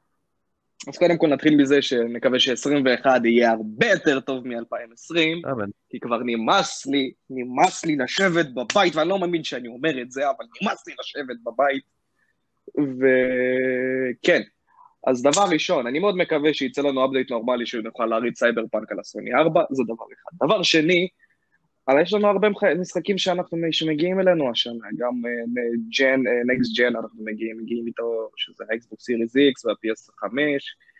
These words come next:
Speaker 1: וכל הטרלילי טרללה של כל היופי הזה, אבל אני אגיד את האמת, אני מאוד התבאסתי על הפאקינג ליינאפ שיצא לנו השנה, חוץ משתי משחקים שאני מאוד מחכה להם, פלוס, אני מאמין שאתה הולך לדבר עליו,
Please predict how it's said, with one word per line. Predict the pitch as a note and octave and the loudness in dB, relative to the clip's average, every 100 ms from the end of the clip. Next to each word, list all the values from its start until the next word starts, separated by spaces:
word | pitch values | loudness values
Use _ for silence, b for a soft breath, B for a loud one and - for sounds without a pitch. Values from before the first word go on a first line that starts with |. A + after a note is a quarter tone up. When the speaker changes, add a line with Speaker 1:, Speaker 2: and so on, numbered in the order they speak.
| b b _ - | b b _ -10
Speaker 1:
וכל | G#2+ G2+ A2+ A2+ | -8 -4 -2 0
הטרלילי | A2 G#2+ G#2+ - A#2 A2+ A2+ A#2 | 0 -2 -2 0 0 2 0 -2
טרללה | - A2+ A2+ C3+ F3+ E3+ _ _ - | -2 -4 2 4 4 0 _ _ -12
של | - G2+ | -8 0
כל | B2 A#2+ | 2 4
היופי | A#2+ D3 C#3+ | 4 4 4
הזה, | C3+ C3 C3+ D3+ D3 - | 4 4 4 2 2 0
אבל | A#2+ B2 C#3 C#3 C3 | -2 2 4 4 4
אני | B2 | 2
אגיד | D3 C4+ | 2 0
את | F#4+ | 4
האמת, | D4+ E4+ E4 | 4 2 2
אני | A3 | 2
מאוד | G3 A#3+ | 4 4
התבאסתי | G#3 D3 B2+ C#3+ D#3 - D#3+ | 2 0 0 2 0 2 4
על | A#2+ | 4
הפאקינג | A#2 - B2 C#3+ A#2 | 0 -4 -6 -6 -2
ליינאפ | A#2 A#2+ A#2 | 0 0 -2
שיצא | - G#2 - | -4 -6 -8
לנו | A2+ A#2+ A2 | -10 -10 -10
השנה, | - G2+ A2+ A2+ _ b b b - | -10 -10 -10 -14 _ b b b -2
חוץ | C#3+ - | 0 2
משתי | C#3+ A#2+ - C3+ | 0 0 2 2
משחקים | B2+ - G#2+ B2+ B2 | 0 -4 -4 -4 -2
שאני | - A#2 A2 | -2 -2 -2
מאוד | A2 B2+ | -2 -2
מחכה | B2+ A2+ - | -2 0 4
להם, | D3 C#3 - | 4 4 2
פלוס, | F#3 E3 F3+ - - - _ - - - | 6 6 6 2 -14 -16 _ -10 -8 -4
אני | A#2+ B2+ | -2 2
מאמין | B2 D3+ | 4 4
שאתה | D3+ C3+ | 0 2
הולך | C#3+ D#3 | 2 4
לדבר | B2+ A#2+ E3 E3 | 2 4 6 6
עליו, | C#3+ C3+ | 6 6